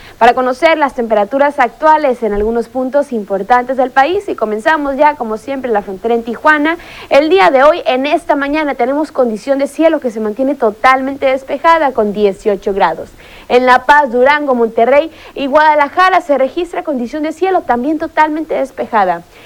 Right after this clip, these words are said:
En Acapulco, una mañana calurosa con veinticinco grados y en Ciudad de México,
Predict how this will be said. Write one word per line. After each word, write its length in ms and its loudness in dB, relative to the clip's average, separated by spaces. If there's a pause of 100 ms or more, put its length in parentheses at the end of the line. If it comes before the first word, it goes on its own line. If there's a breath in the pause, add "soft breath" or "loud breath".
(140 loud breath)
En 120 0
Acapulco, 760 0
una 220 0
mañana 440 -2
calurosa 560 0
con 160 -4
veinticinco 680 -2
grados 480 0
y 40 -6
en 60 -6
Ciudad 300 0
de 80 -2
México, 540 -4